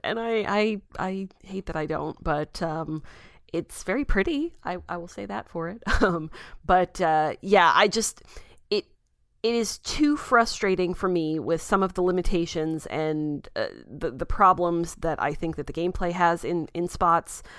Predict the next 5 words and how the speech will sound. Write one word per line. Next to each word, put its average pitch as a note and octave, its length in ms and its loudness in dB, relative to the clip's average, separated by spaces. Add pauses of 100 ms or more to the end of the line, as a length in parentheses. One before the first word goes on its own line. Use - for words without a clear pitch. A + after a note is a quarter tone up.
(320)
Um, D#3 640 4 (580)
I, - 140 0 (100)
I, - 120 2 (220)
it G3 140 4
is F#3 440 4